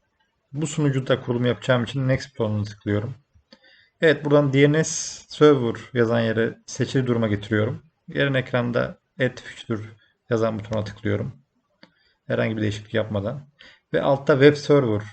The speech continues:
I I S yazan yeri seçili duruma getiriyorum. Aynı şekilde burada herhangi bir değişiklik yapmadan H Features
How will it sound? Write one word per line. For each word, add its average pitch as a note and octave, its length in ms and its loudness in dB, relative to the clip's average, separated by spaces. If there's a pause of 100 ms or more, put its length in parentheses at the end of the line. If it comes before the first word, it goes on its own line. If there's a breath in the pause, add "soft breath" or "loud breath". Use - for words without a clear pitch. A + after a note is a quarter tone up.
(580)
I B2+ 320 4
I G#2+ 40 0
S - 380 -8
yazan A#2 220 -2
yeri A2 220 -2
seçili A2 360 -6
duruma A2 220 -2
getiriyorum. A2+ 540 -4 (560 soft breath)
Aynı D#3 260 -4
şekilde A#2+ 440 -4
burada A#2+ 160 -4
herhangi B2 260 -2
bir A#2 40 -6
değişiklik - 340 -6
yapmadan A#2+ 420 -4
H C3+ 100 -4
Features - 680 -12